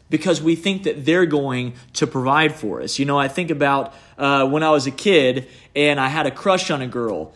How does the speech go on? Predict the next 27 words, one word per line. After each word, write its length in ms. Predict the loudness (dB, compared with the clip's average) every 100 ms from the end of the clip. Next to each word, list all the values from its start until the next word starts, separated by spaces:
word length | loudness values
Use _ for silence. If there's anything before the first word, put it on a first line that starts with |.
| _ _ -4
And 240 | -4 -4 2
oh 280 | 4 4
man, 360 | 2 0 0 -2
if 100 | -4
she 240 | -4 -4
reciprocated 1000 | 0 0 2 0 -2 -4 0 2 2 0
that 200 | -4 -6
feeling, 540 | -6 0 2 2 -2 -6 -12 -20 -20 -6
boy, 260 | 4 6 6
that 140 | 2
got 180 | -2 -2
me 100 | -4
excited. 500 | -4 -6 -6 -6 -4
And 80 | -4
if 100 | -4
she 220 | -6 0
didn't, 480 | 2 4 2 -2 -10 -20 _ _
well, 220 | 2 4
then 160 | 4 2
that 200 | 0 -4
just 160 | -8 -4
crushed 340 | 0 0 -2
me, 140 | -4
because 340 | -2 -2 0 0
in 80 | -2
the 180 | 0
end, 360 | 0 0 0 -4